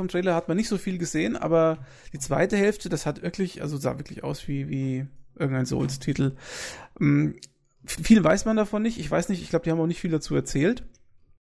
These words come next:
Aber, ähm, ja,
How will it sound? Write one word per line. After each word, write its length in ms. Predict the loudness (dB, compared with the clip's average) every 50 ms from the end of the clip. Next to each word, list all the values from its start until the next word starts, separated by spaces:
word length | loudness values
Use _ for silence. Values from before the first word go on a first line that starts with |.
| _ _ _ _ _ _ _ _ _ _ _
Aber, 640 | 2 2 4 4 6 6 6 6 6 4 4 2 0 0
ähm, 400 | 0 0 0 0 -2 -4 -6 -8 -10 -18 -20 -20 _ _ _ _ -2
ja, 340 | 2 4 4 4 2 -2